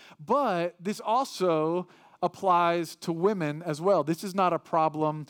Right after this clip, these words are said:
that just men have. This is a problem that men and women have. We are all subject to lust and an adulterous mind and heart. And so this is gonna step on some toes today. You guys okay with that? Matter of fact, it might step on some toes so hard,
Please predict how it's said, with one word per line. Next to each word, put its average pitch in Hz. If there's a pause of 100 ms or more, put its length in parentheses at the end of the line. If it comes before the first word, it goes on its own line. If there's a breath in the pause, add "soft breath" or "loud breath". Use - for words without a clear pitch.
(160 loud breath)
that 147
just 147
men 156
have. 139
This 165
is 175
a 147
problem 143
that 139
men 165
and 175
women 147
have. 139
We 139
are 143
all 165
subject 147
to 147
lust 147
and 143
an 131
adulterous 143
mind 139
and 120
heart. 151 (180 loud breath)
And 131
so 156
this 190
is 170
gonna 151
step 147
on 139
some 127
toes 120
today. 113 (560)
You 160
guys 202
okay 233
with 226
that? 247 (800 loud breath)
Matter 208
of 185
fact, 214
it 160
might 202
step 190
on 180
some 170
toes 165
so 170
hard, 139